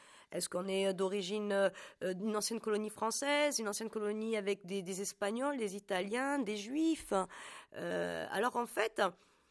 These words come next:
quand on me pose la question, être français, c'est quoi ? Est-ce que c'est une identité ? Est-ce que c'est une culture ? Est-ce que c'est juste un plat de cuisine ? C'est la,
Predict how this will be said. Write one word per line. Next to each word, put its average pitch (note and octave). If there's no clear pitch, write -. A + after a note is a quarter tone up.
quand A#3
on D4
me C#4+
pose D4
la C#4
question, C4+
être B3+
français, A#3+
c'est -
quoi ? A3
Est-ce -
que A#3+
c'est C4
une B3+
identité ? B3+
Est-ce -
que -
c'est B3
une B3
culture ? D4+
Est-ce -
que A#3
c'est B3
juste B3
un B3
plat B3
de -
cuisine ? C4
C'est -
la, A3